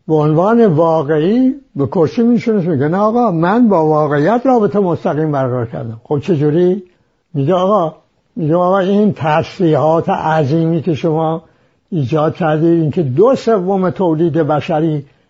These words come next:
مخرب و ویرانگر هستن، اینکه محیط، میگه آقا اینا واقعیت خود باید پذیرفت.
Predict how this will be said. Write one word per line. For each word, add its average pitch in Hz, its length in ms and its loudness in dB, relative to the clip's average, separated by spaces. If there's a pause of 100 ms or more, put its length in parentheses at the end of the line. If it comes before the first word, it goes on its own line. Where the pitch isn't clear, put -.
(140)
مخرب 156 680 -2
و 160 140 2
ویرانگر 156 680 0
هستن، 196 680 -2 (320)
اینکه 160 260 -2
محیط، 156 460 -2 (320)
میگه 147 140 -2
آقا 190 220 0
اینا 208 320 2
واقعیت 202 680 2
خود 226 200 -2
باید 233 220 0
پذیرفت. 247 800 0